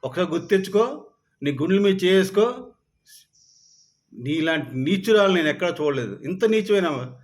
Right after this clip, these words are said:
ఏం అసలు, అంత దిగజారిపోతావా? ఏమడి? ఎందుకు? నువ్వు పవన్ కళ్యాణ్ ఎందుకు కలిసావు? జగన్మోహన్ రెడ్డి అంతా చేస్తే పవన్ కళ్యాణ్ గారికి కలవాల్సిన అవసరం ఏముంది నీకు?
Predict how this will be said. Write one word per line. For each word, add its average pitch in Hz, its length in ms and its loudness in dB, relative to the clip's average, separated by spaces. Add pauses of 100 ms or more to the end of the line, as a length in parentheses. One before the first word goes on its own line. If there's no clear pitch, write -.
(260)
ఏం 202 240 4
అసలు, 123 360 -2
అంత 127 380 -2
దిగజారిపోతావా? 165 960 0 (540)
ఏమడి? 254 640 0 (920)
ఎందుకు? 220 680 -2 (1500)
నువ్వు 190 220 0
పవన్ 185 460 0
కళ్యాణ్ 220 300 4
ఎందుకు 202 240 0
కలిసావు? 180 300 2
జగన్మోహన్ 196 540 2
రెడ్డి 202 140 4
అంతా 202 220 2
చేస్తే 196 220 2
పవన్ 202 380 0
కళ్యాణ్ 214 300 4
గారికి 202 260 2
కలవాల్సిన 196 400 2
అవసరం 214 300 2
ఏముంది 202 360 4
నీకు? 170 720 0